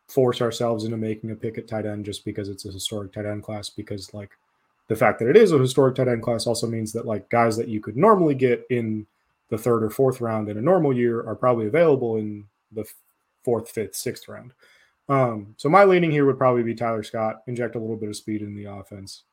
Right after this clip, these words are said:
Um, I also kind of don't think that he'll last to eighty-five,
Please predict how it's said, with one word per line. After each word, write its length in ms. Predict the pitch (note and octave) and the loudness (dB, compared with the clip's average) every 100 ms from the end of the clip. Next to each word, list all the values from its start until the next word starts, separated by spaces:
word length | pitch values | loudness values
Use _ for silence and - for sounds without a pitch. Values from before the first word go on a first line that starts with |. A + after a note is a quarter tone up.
| - | -16
Um, 380 | A2 G2 F#2+ G2+ _ _ _ _ _ - | -12 -12 -16 -20 _ _ _ _ _ 2
I 120 | B2+ | 6
also 440 | C3+ C3+ C3+ A#2+ A#2+ _ _ _ _ _ | 6 4 2 0 -8 _ _ _ _ _
kind 240 | - D#3+ F3 | 0 2 2
of 120 | F3 | 2
don't 260 | F3 F3 F3 | 0 -2 -2
think 260 | F3+ F3+ | -4 -4
that 180 | F3 F3 | -8 -4
he'll 400 | E3 E3 E3+ G#3 - | 0 0 -2 -6 -2
last 400 | C#3 E3+ F3 - | 0 0 -4 -12
to 180 | - D#3 | -6 -4
eighty-five, 640 | F3 E3+ D#3+ F3+ G#3 | -4 -2 0 0 -2